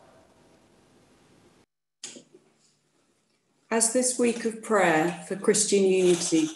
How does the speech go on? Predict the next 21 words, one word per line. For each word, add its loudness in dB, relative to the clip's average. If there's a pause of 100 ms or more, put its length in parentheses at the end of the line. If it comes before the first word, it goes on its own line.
concludes, 2 (500)
we 2
say 2
a -14
prayer -4 (100)
from 0
the 0
Armenian 2
Church. -6 (1400)
From -4
the -4
east -2
to -2
the -2
west, -6 (760)
from -2
the 0
north 0
and -6
the -2
south, -4